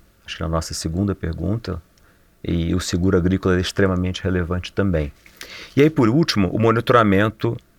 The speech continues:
constante, ah, das suas atividades, dessas, desses pontos que a gente falou, né? Porque as circunstâncias, elas mudam, né? Você não tem controle, por exemplo, do tempo, né, da terra,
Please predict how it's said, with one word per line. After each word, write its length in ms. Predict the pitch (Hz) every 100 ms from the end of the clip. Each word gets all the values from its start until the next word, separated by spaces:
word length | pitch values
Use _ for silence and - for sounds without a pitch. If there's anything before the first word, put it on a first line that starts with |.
| -
constante, 760 | 127 127 - 117 120 120 - - _ _ -
ah, 220 | 101 101
das 180 | 101 101
suas 200 | - 98
atividades, 760 | 101 98 104 90 92 98 95
dessas, 400 | 98 98 - 101
desses 320 | - 98 -
pontos 280 | - 95 95
que 80 | -
a 20 |
gente 240 | 95 98 -
falou, 320 | 113 101 82 - - _ _ _
né? 120 | 101
Porque 260 | 107 113 165
as 60 |
circunstâncias, 640 | - 117 - - 117 127 113
elas 200 | 127 107
mudam, 380 | 104 87 78 80
né? 160 | 95
Você 200 | 98 92
não 120 | 101 98
tem 140 | 101
controle, 640 | - 104 - 95 87 85 - _ _ _ _
por 140 | -
exemplo, 500 | 90 85 87 82 87
do 140 | 80 82
tempo, 500 | - 107 120 - - _ _ _ _
né, 240 | 98 110 -
da 100 | -
terra, 460 | 78 101 107 - 110